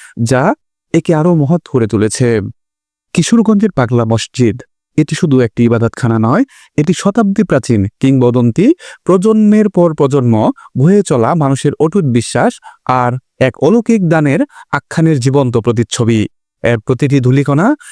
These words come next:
প্রতিটি ইটের গাঁথুনি যেন নীরব সাক্ষী হয়ে আছে অসংখ্য মানুষের আশা আকাঙ্ক্ষার পূরণের গল্পে। এখানে অর্থ শুধু দান হিসেবে আসে না, আসে বিশ্বাস, আসে প্রার্থনা,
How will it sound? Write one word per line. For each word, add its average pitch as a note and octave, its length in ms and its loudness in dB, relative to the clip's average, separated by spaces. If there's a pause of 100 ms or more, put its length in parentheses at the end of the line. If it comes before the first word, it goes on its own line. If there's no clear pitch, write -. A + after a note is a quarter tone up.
(140)
প্রতিটি C#3 360 -2
ইটের C#3 300 -2
গাঁথুনি C3 360 -2
যেন C#3 120 0 (420)
নীরব A#3 260 2 (100)
সাক্ষী F3+ 380 -4
হয়ে A#2+ 220 2
আছে - 140 -4 (100)
অসংখ্য A#2 400 -2
মানুষের A#2+ 360 0 (380)
আশা C3 280 -2
আকাঙ্ক্ষার C#3 460 0 (360)
পূরণের G3+ 360 2 (100)
গল্পে। A2+ 340 2 (680)
এখানে C#3 260 -2 (100)
অর্থ A#2+ 120 -6 (140)
শুধু D3 180 0 (220)
দান D3 140 0 (100)
হিসেবে A#2+ 280 0
আসে G2+ 200 -4
না, G2 80 -2 (260)
আসে - 180 -4
বিশ্বাস, B2+ 440 -2 (360)
আসে A#2 200 -4
প্রার্থনা, B2 420 -2